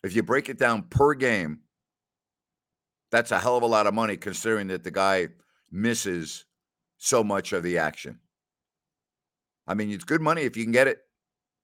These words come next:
right? I think it's an overreach big time. Think about this. Let me give you games played.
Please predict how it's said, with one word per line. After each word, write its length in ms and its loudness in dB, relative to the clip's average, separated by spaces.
right? 260 2
I 120 8
think 140 4
it's 320 -4
an 200 -4
overreach 600 0
big 200 -4
time. 340 -2
Think 120 0
about 280 2
this. 320 -8
Let 80 -2
me 80 -2
give 160 0
you 80 -4
games 320 -2
played. 500 0